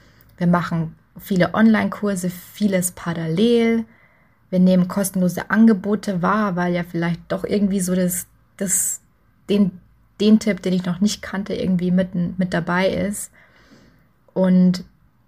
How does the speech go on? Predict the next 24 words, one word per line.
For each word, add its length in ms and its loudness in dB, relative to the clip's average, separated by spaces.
warum? 580 4
Weil 260 2
wir 100 2
natürlich 480 -4
bestens 400 -4
vorbereitet 640 -6
sein 360 -4
wollen. 500 -6
Um 300 4
doch 320 0
irgendwann 420 -2
das 160 -6
Gefühl 360 -6
zu 220 -6
haben, 280 0
„Mensch, 340 -2
jetzt 260 -6
bin 100 0
ich 160 -4
perfekt“, 680 -2
ähm, 280 -6
jetzt, 500 -4
also 220 -6
diese 320 0